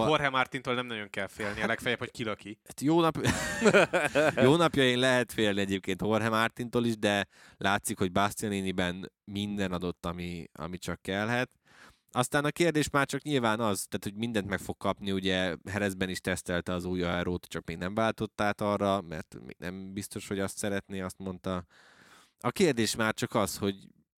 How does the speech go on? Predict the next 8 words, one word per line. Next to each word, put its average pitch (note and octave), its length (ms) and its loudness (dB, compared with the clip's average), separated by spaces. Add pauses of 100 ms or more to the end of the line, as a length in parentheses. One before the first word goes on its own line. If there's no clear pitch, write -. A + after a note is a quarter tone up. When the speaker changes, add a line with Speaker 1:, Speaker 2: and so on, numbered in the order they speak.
(420)
Speaker 1:
Bastianinire G2 760 0
is F#2+ 200 -2
rászáll-e F#2 840 -2
ez F2+ 120 -4
a F2+ 440 -2 (380)
gyári D#2+ 320 -4
Ducati D#2 500 -10
zsátok, - 460 -8